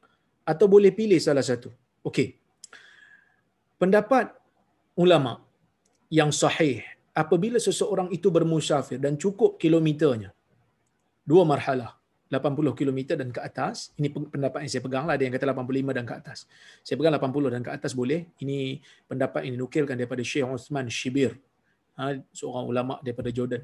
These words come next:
Dia kata lapan puluh dan ke atas boleh dah untuk qasar dan juga jamak. Baik. Orang yang bermusafir digalakkan untuk qasar dan dibolehkan untuk jamak.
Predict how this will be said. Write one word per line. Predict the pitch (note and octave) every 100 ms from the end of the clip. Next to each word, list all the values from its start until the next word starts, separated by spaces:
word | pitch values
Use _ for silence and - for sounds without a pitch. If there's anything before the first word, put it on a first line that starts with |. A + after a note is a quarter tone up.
| -
Dia | C#3
kata | C#3 D#3+
lapan | D#3+ D#3+
puluh | G3 F3
dan | D#3+
ke | D#3+
atas | F#3
boleh | C3+ B2 G2
dah | - _
untuk | B2 -
qasar | B2+ - B2+ _ _ _ - - _ _ -
dan | B2+
juga | B2+ C3+ -
jamak. | A#2+ A#2 A#2+ - _ _ _ _ - -
Baik. | - B2 - _ _ _ _ _ _ _ _
Orang | G3+ C#4+ E4
yang | C#4 F#3
bermusafir | D#3+ D3+ D3 E3 E3+ A#3 A#3 C4+ _ _ _
digalakkan | - D#3+ F3+ G3 A#3 - F#3 F3+
untuk | D#3+ -
qasar | - C3 A2+ - _ _ _ _ - D#3
dan | A3 A3
dibolehkan | G3 F3 A3 B3 C4+ E3 D3 F3+ E3
untuk | D3 F3
jamak. | C3 A#2+ A2+